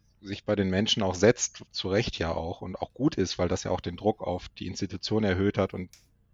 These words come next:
da jetzt ganz andere Prozesse laufen und da ein anderes Ding da ist.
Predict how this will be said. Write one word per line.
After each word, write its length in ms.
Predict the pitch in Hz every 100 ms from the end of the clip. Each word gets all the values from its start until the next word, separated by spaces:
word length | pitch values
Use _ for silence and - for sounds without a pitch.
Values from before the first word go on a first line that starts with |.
| -
da 160 | 98
jetzt 280 | 98 - -
ganz 160 | 101 -
andere 220 | 98 90
Prozesse 420 | - - 101 -
laufen 380 | 87 87 90 90
und 140 | 90
da 80 | 95
ein 140 | 92 98
anderes 360 | 92 92 - - - - - - _ -
Ding 160 | 101
da 140 | 98 95
ist. 140 | -